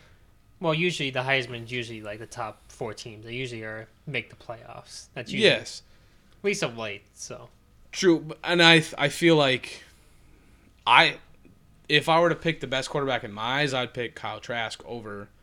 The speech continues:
Speaker 2: Mac Jones, but it's, uh, unfortunately, and when you play football, it's a team sport,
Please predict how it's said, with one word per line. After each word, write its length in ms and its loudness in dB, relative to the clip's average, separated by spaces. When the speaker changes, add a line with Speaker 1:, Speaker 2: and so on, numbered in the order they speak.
Speaker 2:
Mac 240 2
Jones, 320 -4
but 320 -2
it's, 480 -2
uh, 200 -2
unfortunately, 880 0
and 120 -4
when 120 -4
you 80 -4
play 220 -2
football, 380 0
it's 100 -6
a 60 -12
team 320 -2
sport, 380 -2